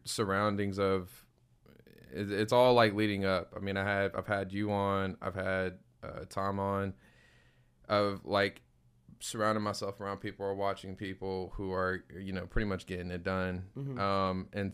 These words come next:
Speaker 1: and putting in the behaviors and the goals for it, right? So, like, with Thomas, I was running, and I'll just, I guess I'll just tie it all up with this to lead it into the next conversation, is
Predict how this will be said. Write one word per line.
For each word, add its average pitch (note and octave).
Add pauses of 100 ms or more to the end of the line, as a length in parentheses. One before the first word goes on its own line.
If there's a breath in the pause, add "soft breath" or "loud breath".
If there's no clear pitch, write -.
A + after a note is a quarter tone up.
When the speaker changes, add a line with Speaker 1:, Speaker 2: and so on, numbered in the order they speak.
(140)
Speaker 1:
and G2+
putting A2
in G#2
the G2
behaviors F#2+
and F2+
the F2
goals G2
for D#2+
it, F2
right? F#2
So, G2+
like, F#2+
with F#2+
Thomas, G2+
I F2
was F#2+
running, G2
and F#2+
I'll G2
just, F#2+ (300)
I F#2+
guess F#2+
I'll F#2+
just F2+
tie G2
it F#2+
all F#2
up F#2
with F#2
this F#2+
to G2
lead F#2+
it F#2+
into F#2
the F#2
next F#2
conversation, F#2+
is F#2